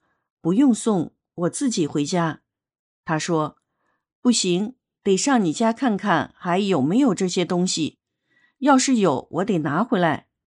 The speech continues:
不能让你再发了。”我以为他们知道我家，就赶紧求师父：“师父啊，您的法相和大法书不能让他们拿走啊。”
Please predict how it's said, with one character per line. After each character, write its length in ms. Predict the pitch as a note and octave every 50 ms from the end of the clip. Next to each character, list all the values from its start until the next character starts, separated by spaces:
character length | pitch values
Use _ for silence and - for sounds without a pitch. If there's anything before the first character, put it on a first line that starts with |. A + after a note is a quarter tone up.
| _ _ -
不 100 | D4+ C#4+
能 220 | A3 G3 G3 A#3+
让 200 | C4 C#4+ B3+ G#3+
你 120 | F#3 D#3+ D3+
再 180 | - G#3 F3+
发 240 | F3 - F#3 F#3 F3+
了。” 280 | F3 E3+ C#3+ - _ _ _ _ _ _ _ _ _ _ _ _ _ _ _ _ _ _ _ _ _ _ -
我 180 | - F3 G3+ G#3+
以 140 | A3+ F#3+ E3+
为 240 | D3+ D#3+ D#3+ F3
他 160 | F#3+ - G#3 G3+
们 180 | G3+ F#3+ E3+
知 200 | D#3+ - A#3 A#3+
道 160 | A#3+ B3+ A3+
我 160 | F#3 E3 D#3 C3+
家， 400 | - F#3+ F3 E3+ E3+ - - _ _ _ _ _ _ _ _ _
就 320 | - - G3+ F#3+ F3 D#3+
赶 240 | D3 - E3+ D#3 F#3+
紧 220 | A3 - G#3 E3+ D3+
求 200 | - - F3+ E3+
师 240 | F3+ - - G3
父 360 | G3+ F#3+ - E3 C#3+ B2+ _ _ _ _ _ _ _ _ _ _ _ _ _ _ _ _ _ _ _
：“师 280 | - - - - A3+ A#3
父 180 | A3+ - G#3+
啊， 360 | G3 F#3 F3 D#3+ D3 C3+ - _ _ _ _ _ _ -
您 180 | - G3 G3+ A#3
的 100 | B3 C4
法 240 | A#3 - A#3 G3 F3
相 260 | A3 - C4 B3 G#3+
和 140 | F#3+ - -
大 160 | - - B3+
法 220 | A3+ - A3+ E3+ D3+
书 360 | E3 - - A3 A3 A3+ G3
不 220 | - - D4+ D4+
能 160 | B3+ G#3 F3+ G3+
让 180 | A#3+ C4 A3+
他 140 | A3 A3+ A3+
们 160 | G#3 G3 F3+
拿 160 | E3+ D#3+ F#3
走 220 | A3+ - G#3 C#3+ B2+
啊。” 300 | C#3+ D#3 D3+ A#2+ -